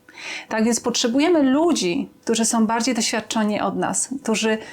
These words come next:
w momentach naszej słabości będą nakierowywać nasz wzrok na Jezusa, e, będą nas pokrzepiać i, e, będą rozumieć, nie będą oceniać, nie będą krytykować. „O, taki z ciebie,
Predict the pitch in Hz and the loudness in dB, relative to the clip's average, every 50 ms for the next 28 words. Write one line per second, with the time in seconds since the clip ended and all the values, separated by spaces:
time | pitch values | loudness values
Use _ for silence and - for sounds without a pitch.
0 | - - - - - - 208 220 220 226 240 269 311 311 359 - 277 269 254 254 | -18 -18 -20 -14 -8 -4 -2 2 2 2 2 2 2 0 0 0 0 0 0 0
1 | 262 226 - - 240 220 202 202 233 254 233 240 - - 233 208 196 202 226 240 | 0 -2 -2 0 -2 0 0 2 0 0 0 -2 -2 -2 -2 -2 0 0 2 2
2 | 247 247 226 220 220 220 220 - 233 220 220 214 208 220 226 220 214 214 - 214 | 2 2 2 2 2 0 0 0 0 0 2 2 2 2 2 0 0 0 0 0
3 | 202 202 190 190 208 214 208 214 214 196 196 196 190 - 233 220 - - - - | 0 0 0 0 -2 -2 0 -2 0 0 0 0 0 2 0 0 0 0 -2 -4
4 | - - - - - - - - - - - - - - 202 196 196 196 196 196 | -4 -6 -10 -16 -20 -18 -18 -20 -20 -20 -20 -10 -4 -2 -2 0 0 2 2 2
5 | 196 196 190 190 220 233 226 226 226 220 214 - - - 220 - - 240 226 226 | 2 2 2 2 2 2 2 4 2 2 0 -2 -4 -6 -4 -4 -2 -2 -2 -2
6 | - 196 190 185 - - - 233 208 208 202 214 - - - - _ _ _ - | -2 -4 -4 -4 -4 -4 -2 0 0 0 0 -2 -4 -6 -12 -20 _ _ _ -20
7 | _ _ _ _ _ _ _ _ _ _ _ _ _ _ - - - 208 208 208 | _ _ _ _ _ _ _ _ _ _ _ _ _ _ -12 -6 -2 0 2 2
8 | 202 202 196 196 196 180 - - _ _ _ _ _ - - - - - - - | 2 2 2 0 0 -2 -4 -8 _ _ _ _ _ -16 -16 -16 -14 -16 -16 -18
9 | - - - 214 226 233 233 220 233 233 208 196 233 294 330 294 220 156 - - | -10 -4 0 2 2 2 4 4 2 2 2 2 2 2 4 2 2 0 0 -4
10 | - - - - _ _ - 269 214 196 233 226 220 214 - 233 220 - - - | -6 -6 -8 -12 _ _ -4 -2 0 2 2 2 2 2 0 -2 -2 0 0 0
11 | 294 294 262 208 170 - - 196 185 202 214 220 220 - 240 240 233 240 233 - | 2 2 2 2 2 0 -2 -2 0 0 0 0 0 0 -2 -2 -2 -2 -2 -2
12 | - 277 302 285 214 185 165 170 - - - 208 220 240 262 277 277 277 269 269 | 0 0 0 0 2 0 -2 -2 -4 -4 -2 0 2 2 4 4 4 2 2 0
13 | 247 240 247 - 220 - - - - 262 247 208 226 214 208 202 - | -2 -4 -4 -4 -2 -2 -2 -2 -2 -2 -2 0 0 0 0 0 -2